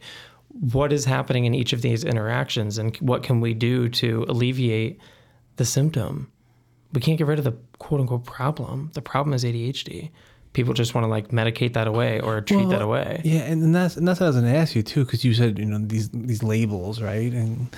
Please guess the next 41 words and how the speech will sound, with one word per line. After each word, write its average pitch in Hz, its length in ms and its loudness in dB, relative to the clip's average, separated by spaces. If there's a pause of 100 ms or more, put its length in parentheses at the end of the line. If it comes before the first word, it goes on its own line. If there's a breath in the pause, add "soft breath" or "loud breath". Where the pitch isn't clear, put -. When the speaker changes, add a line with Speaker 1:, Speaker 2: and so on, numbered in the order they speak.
(160 loud breath)
Speaker 2:
the, - 220 -8 (100)
the 143 140 -4
air 123 160 2
quotes 110 360 0
went 104 140 4
up. 107 280 -2
Speaker 1:
Mm-hmm. 139 360 2
Speaker 2:
Um, 110 480 0 (220)
but 147 100 4
I, 143 160 2
I - 20 4
think 165 200 4
it 156 80 6
is 165 220 4
that 95 220 2
because, 120 480 2 (200)
you 139 200 2
know, 127 280 2
i-, 147 60 -2
if 135 260 0
you 131 80 4
label 165 360 4
something, 110 440 2
it 107 120 2
almost 120 340 4
seems 110 280 2
like 98 400 -2 (540 soft breath)
you 110 80 2
villainize 104 520 4
it 101 100 0
in 98 100 0
some 104 200 -2
Speaker 1:
Yeah. 127 120 0
Speaker 2:
way, 131 120 -4
right? 110 360 0
Speaker 1:
Yep. 139 180 2 (200)
Speaker 2:
Or 113 80 6
vilifies, 107 520 2
or 104 160 0
villainize, 135 640 -2
villainize, 113 440 -2